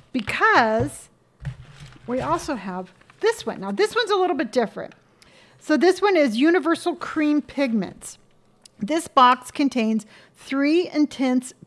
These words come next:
pigment creams that can be used alone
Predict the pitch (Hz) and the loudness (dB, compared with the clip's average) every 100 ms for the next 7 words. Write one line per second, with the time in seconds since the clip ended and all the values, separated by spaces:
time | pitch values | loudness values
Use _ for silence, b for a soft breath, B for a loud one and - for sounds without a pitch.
0 | - - 339 311 247 - - 208 196 214 | -10 -6 -2 0 -2 -4 -2 0 0 -2
1 | - b b - 226 240 269 247 254 226 | -6 b b -2 0 2 2 2 2 2
2 | 269 320 320 392 311 240 233 | 4 2 2 0 4 4 4